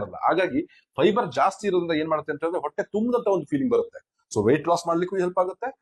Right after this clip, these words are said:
ಡಯಾಬಿಟಿಸ್ ನಲ್ಲೂ ಹೆಲ್ಪ್ ಆಗುತ್ತೆ, ಹೈಪರ್ ಟೆನ್ಷನ್ ನಲ್ಲೂ ಹೆಲ್ಪ್ ಆಗುತ್ತೆ. ರಕ್ತಹೀನತೆ, ಅತಿ ಮುಖ್ಯವಾಗಿ ಸುಸ್ತು, ಕ್ಷೀಣತೆ ಮತ್ತು ಈ ರಕ್ತಹೀನತೆಯ ಪ್ರಾಬ್ಲಮ್ ಇದ್ದವರಿಗೆ ಈ ಒಂದು ಪೌಡರ್ ನ ಡೈಲಿ ಸೇವಿಸ್ತಾ ಬರೋದ್ರಿಂದ ಯಾವ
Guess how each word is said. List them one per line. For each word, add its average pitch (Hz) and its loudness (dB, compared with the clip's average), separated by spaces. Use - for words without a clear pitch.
ಡಯಾಬಿಟಿಸ್ 143 2
ನಲ್ಲೂ 185 0
ಹೆಲ್ಪ್ 170 -4
ಆಗುತ್ತೆ, 185 -6
ಹೈಪರ್ 165 2
ಟೆನ್ಷನ್ 185 -2
ನಲ್ಲೂ 185 2
ಹೆಲ್ಪ್ 127 -2
ಆಗುತ್ತೆ. 117 -6
ರಕ್ತಹೀನತೆ, 175 2
ಅತಿ 185 -8
ಮುಖ್ಯವಾಗಿ 170 -2
ಸುಸ್ತು, 143 -6
ಕ್ಷೀಣತೆ 147 2
ಮತ್ತು 127 -2
ಈ 135 6
ರಕ್ತಹೀನತೆಯ 151 0
ಪ್ರಾಬ್ಲಮ್ 123 0
ಇದ್ದವರಿಗೆ 110 -2
ಈ 196 2
ಒಂದು 165 2
ಪೌಡರ್ 131 -2
ನ 135 0
ಡೈಲಿ 139 2
ಸೇವಿಸ್ತಾ 117 -2
ಬರೋದ್ರಿಂದ 104 -6
ಯಾವ 113 2